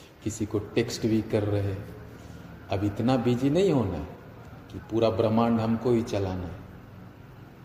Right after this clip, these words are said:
ब्रह्मा जी नहीं बन जाना कि पूरी सृष्टि तो मेरे सिर पे है, खाते समय WhatsApp नहीं चलाएंगे तो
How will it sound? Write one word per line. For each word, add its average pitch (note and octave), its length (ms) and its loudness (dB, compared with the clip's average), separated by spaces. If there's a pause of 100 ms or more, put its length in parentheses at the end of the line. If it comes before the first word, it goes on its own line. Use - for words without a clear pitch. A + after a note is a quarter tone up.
(180)
ब्रह्मा A2 340 4
जी A#2+ 140 2
नहीं D#3+ 180 2
बन A2 220 0
जाना F2+ 140 -4 (920)
कि - 60 -12 (100)
पूरी A2+ 180 4
सृष्टि A#2 400 0
तो A#2+ 140 2
मेरे B2 240 4
सिर - 320 0
पे G2+ 180 2
है, F#2 80 -2 (420)
खाते G#2 260 4
समय A#2 260 4
WhatsApp A#2 460 4
नहीं A#2 160 2
चलाएंगे A2 480 2
तो G2+ 220 -2